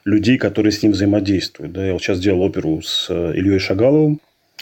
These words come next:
Там уже хотят, был очень маленький проект, там было четыре человека, которые там, один делал видео, один делал, и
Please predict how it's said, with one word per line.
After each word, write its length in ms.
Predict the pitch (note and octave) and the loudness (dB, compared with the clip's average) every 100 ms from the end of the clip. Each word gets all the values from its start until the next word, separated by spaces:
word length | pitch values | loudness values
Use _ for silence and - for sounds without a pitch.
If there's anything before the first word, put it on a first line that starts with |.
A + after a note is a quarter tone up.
| A#2+ | -4
Там 220 | A#2+ A#2+ A#2+ | 2 2 2
уже 180 | A#2 | 2
хотят, 260 | C3+ A2 A2 | 0 2 0
был 220 | G#2+ - | 0 0
очень 320 | - F3+ E3 B2 | 4 4 6 4
маленький 280 | A#2 A2 F#2+ | 4 2 0
проект, 220 | C3 C3 | -2 0
там 100 | G2+ | -2
было 100 | G2+ | -2
четыре 340 | G2+ - G2+ G2 | -2 -4 -4 -2
человека, 500 | G2+ F#2+ G#2+ C3 A2 | -2 0 2 0 -2
которые 340 | F#2 - G2 | -2 0 -2
там, 320 | - D#2+ G#2+ | 0 -2 -2
один 220 | F2+ F#2+ | -2 0
делал 240 | F#2 F2+ F2 | 0 0 2
видео, 320 | A2+ C3 A2+ | 2 2 2
один 220 | G2 F#2+ | 2 0
делал, 280 | F2 E2+ D#2+ | 0 0 -2
и 320 | - G2 G2 | -2 -2 -2